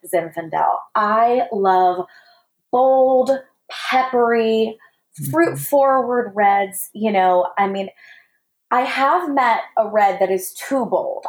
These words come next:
Speaker 1: I have found that, but not yet a Zinfandel. They're always, you know, I found that I really prefer them from California. I think that they're really common from there. Um, and they just, they're what I like to call an appetizer wine, right? And what, what I mean by that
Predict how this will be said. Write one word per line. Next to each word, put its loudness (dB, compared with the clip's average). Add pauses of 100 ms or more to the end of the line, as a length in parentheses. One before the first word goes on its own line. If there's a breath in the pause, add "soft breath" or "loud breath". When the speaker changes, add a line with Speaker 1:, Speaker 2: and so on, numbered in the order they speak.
Speaker 1:
I 0
have 0
found -2
that, -6 (100)
but 0
not 0
yet 2
a 2
Zinfandel. -2
They're 0
always, 0
you -6
know, 2 (340 loud breath)
I 2
found -2
that -2
I 2
really -4
prefer 0
them -2
from -2
California. 0 (140)
I -2
think -4
that -2
they're -2
really 0
common -4
from -2
there. 2 (500 loud breath)
Um, 0 (100)
and -6
they -6
just, -4 (720)
they're 4
what 0
I 2
like 0
to -6
call 0
an -6
appetizer -4
wine, -4 (180)
right? 0
And 0
what, 0
what 2
I 0
mean 2
by 0
that 2